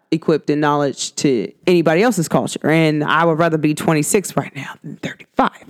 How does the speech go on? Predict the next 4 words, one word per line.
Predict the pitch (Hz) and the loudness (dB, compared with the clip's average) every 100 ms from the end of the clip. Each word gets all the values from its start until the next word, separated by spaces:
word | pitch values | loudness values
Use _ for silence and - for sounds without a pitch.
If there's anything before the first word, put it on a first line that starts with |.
| - _ | -20 _
Okay. | - 359 - - - - - - 508 - - - _ _ - - - - - - - - - - - - - - - - - - - - - - - - - - - - 101 - - - - - - - - - - _ - - - | -4 -2 -4 -12 -14 -6 0 2 2 -4 -18 -20 _ _ -16 -12 -12 -12 -12 -10 -10 -8 -8 -8 -8 -8 -8 -8 -8 -8 -8 -8 -8 -8 -8 -8 -8 -8 -8 -10 -10 -10 -12 -12 -14 -14 -14 -14 -16 -18 -20 -20 -20 _ -14 -14 -6
So | - 247 | 0 2
guys, | 226 220 214 208 202 | 2 2 2 2 2
like, | 196 196 185 | 2 2 0